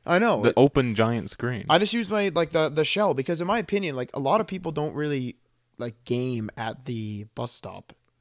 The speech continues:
Speaker 1: unless
Speaker 2: N-,
Speaker 1: it's on their phone. They
Speaker 2: yeah,
Speaker 1: will, they'll
Speaker 2: yeah.
Speaker 1: bring that along with them if they're sitting on the train, and they'll have a backpack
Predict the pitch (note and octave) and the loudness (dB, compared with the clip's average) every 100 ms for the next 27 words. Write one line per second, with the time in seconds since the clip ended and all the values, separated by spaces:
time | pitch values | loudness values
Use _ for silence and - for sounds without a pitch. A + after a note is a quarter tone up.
0 | _ A#2+ A#2 A2 - B2+ A#2 A2 B2 G#2 | _ -8 -6 -4 -4 -6 -6 -8 -8 -8
1 | A2 A2 A2 G2+ F2 A2 - _ - C#3 | -8 -4 0 2 0 -4 -12 _ -2 0
2 | B2+ C3+ E3 D#3 C3+ A#2 C3 C#3+ B2+ C3 | 2 0 0 -2 -4 0 0 2 0 -4
3 | C3 B2 A2+ A2 A2 - B2+ A#2+ A2 G#2 | -4 -6 -8 -8 -8 -4 -4 -4 -8 -8
4 | B2 G#2+ - A#2 A2+ G#2 - A2 A2 - | -10 -10 -8 -8 -8 -10 -8 -6 -6 -8
5 | - | -16